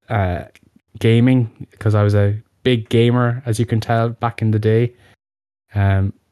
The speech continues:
the first problem I found out was that when I logged into my account, I had a very unfortunate username that I didn't realize, and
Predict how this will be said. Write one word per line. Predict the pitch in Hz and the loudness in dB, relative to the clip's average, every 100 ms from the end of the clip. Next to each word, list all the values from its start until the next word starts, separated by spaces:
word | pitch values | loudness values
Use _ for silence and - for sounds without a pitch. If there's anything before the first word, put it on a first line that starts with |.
| _ _ - | _ _ -18
the | |
first | 104 151 165 | -2 0 2
problem | 165 151 131 | 0 2 2
I | 120 | 2
found | 120 113 113 | 2 2 2
out | 113 - | 2 2
was | 110 104 | 0 0
that | 107 | 2
when | 107 | 2
I | |
logged | 110 117 107 | 2 0 0
into | 120 - | -4 -2
my | 110 | 0
account, | 104 - 107 104 - - - _ - | 0 0 0 0 -4 -20 -20 _ -6
I | 107 | 0
had | 110 | 2
a | 107 | 2
very | 131 151 | 2 2
unfortunate | 135 - 123 123 - 110 | 2 0 -2 -2 0 0
username | 117 127 131 131 143 | 2 2 2 2 2
that | 127 | 2
I | 117 | 0
didn't | 110 123 117 - 113 | 0 -2 -4 -6 -2
realize, | 123 127 156 151 | -2 0 -4 -4
and | 123 113 104 | -2 -2 -2